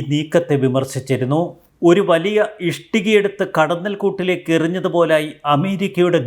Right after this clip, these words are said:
ഗതിയെന്ന്" അന്ന് ട്രംപ് വിമർശിച്ചു. സദ്ദാം ഹുസൈൻ കൂട്ട നശീകരണ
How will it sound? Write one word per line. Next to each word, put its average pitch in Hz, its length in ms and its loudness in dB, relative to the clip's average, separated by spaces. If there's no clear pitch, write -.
ഗതിയെന്ന്" 156 520 2
അന്ന് 147 180 2
ട്രംപ് 139 240 0
വിമർശിച്ചു. 135 540 0
സദ്ദാം 180 480 4
ഹുസൈൻ 214 340 0
കൂട്ട 175 260 0
നശീകരണ 202 600 0